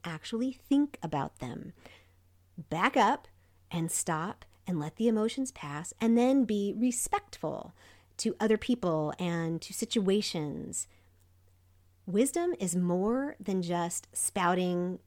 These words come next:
wonderful little Instagram quotey thingies, right? Yep, you're gonna find out I say that kind of stuff. <clears throat> It has to do with truly understanding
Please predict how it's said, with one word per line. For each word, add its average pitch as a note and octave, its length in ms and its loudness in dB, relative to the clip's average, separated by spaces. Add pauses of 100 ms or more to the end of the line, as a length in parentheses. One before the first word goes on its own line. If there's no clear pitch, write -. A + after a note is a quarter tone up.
(680)
wonderful F3+ 800 2
little E3 580 2
Instagram D#3+ 920 -2
quotey D3+ 400 0
thingies, - 560 -8 (220)
right? - 260 -2 (640)
Yep, - 220 -6 (100)
you're F#3 100 0
gonna G3 120 0
find F3 240 4
out E3 120 6
I D#3+ 60 4
say D#3 200 2
that - 140 -6
kind - 140 -8
of D#3+ 60 -12
stuff. - 280 -12 (880)
<clears throat> - 120 -2 (260)
It G#3+ 120 -2
has A#3 300 -2
to C#4+ 120 -2
do E3+ 360 0 (280)
with G3 240 -2
truly G#3 560 0
understanding E3+ 920 -4